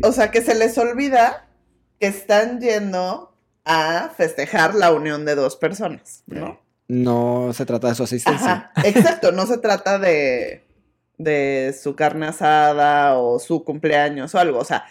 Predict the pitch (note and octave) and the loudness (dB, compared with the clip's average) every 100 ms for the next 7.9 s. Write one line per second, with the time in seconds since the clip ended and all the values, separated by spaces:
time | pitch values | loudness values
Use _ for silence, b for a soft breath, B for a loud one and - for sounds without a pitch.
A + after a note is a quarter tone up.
0 | B - F#3+ A#3 B3 G#3+ G#3+ G#3 G3 F#3+ | B -4 0 2 2 2 0 0 2 0
1 | - F3 D3+ G#2 D3 D#3+ - C4+ G#3+ G3+ | 0 -2 -2 -4 -6 -2 0 0 0 -2
2 | G#3 G3+ D4 F#4+ G4 B3+ A3+ A3 A3 A#3 | -2 0 2 2 0 0 0 2 2 2
3 | - - F3+ A#3 G3 G3 - F3+ G3 - | 2 0 0 2 -2 -2 -2 -2 -2 -8
4 | _ _ _ _ _ - G3+ F#3 G3 - | _ _ _ _ _ 2 6 6 6 2
5 | - - D3+ F3+ F#3+ G3 G3+ A3+ F#3 F3+ | -6 -6 4 4 6 6 6 4 2 0
6 | F3 F3 F3 F#3 G3 F#3 F#3+ F#3 F#3+ G3 | 2 0 0 -4 -2 -4 -2 -2 -2 -6
7 | E3+ D#3 D3 D3 C#3+ D3+ D3+ D3+ - | -6 -2 -2 -2 -2 0 2 2 -2